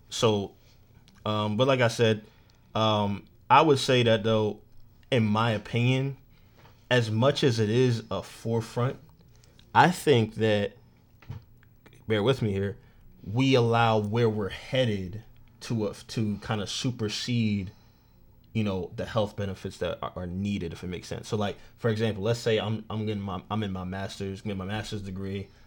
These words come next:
I'm holding out two jobs, which, you know, we're,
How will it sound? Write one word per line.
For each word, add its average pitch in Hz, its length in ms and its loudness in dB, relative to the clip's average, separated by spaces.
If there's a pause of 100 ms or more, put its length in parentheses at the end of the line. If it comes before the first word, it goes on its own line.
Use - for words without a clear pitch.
(180)
I'm 92 60 -8
holding 98 280 -4
out 90 180 -8
two 110 200 -2
jobs, 101 680 -6 (400)
which, 107 340 -6
you 117 60 -4
know, 101 120 -4
we're, 95 180 -8